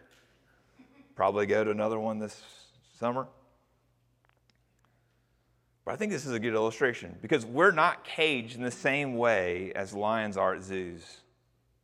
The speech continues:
But we're still suffering from our own kind of zoochosis, aren't we?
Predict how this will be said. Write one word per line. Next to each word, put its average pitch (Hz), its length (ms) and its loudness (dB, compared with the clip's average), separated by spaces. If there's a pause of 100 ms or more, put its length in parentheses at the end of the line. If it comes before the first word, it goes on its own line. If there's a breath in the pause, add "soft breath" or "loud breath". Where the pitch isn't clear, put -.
(540)
But 101 100 -2
we're 131 180 6
still 135 340 0
suffering 117 440 0
from 104 200 -6
our 98 140 -4
own 104 220 -4
kind 95 340 -4
of 90 140 -2
zoochosis, 92 680 -8
aren't 87 160 -10
we? 107 160 -12